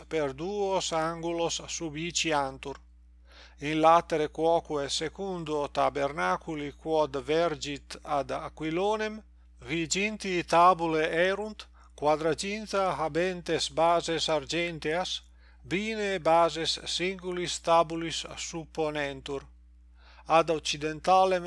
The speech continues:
vero plagam tabernaculi facies sex tabulas, et rursum alias duas quae in angulis erigantur post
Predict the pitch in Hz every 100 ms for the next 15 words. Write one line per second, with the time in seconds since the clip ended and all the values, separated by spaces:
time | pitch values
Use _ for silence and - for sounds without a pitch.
0 | 160 143 151 151 147 139 151 160 175 175
1 | 175 170 147 - 143 139 143 147 180 190
2 | 196 190 190 170 - 190 202 - 180 160
3 | - - - - 175 175 - - 151 151
4 | 139 143 143 - - - - - - -
5 | - - 175 196 165 226 220 - 202 190
6 | 160 160 165 160 160 - 139 208 202 190
7 | 170 - - 165 170 - 156 156 - 180
8 | 196 190 185 185 - - 160 165 160 151
9 | 180 202 190 196 165 165 147 -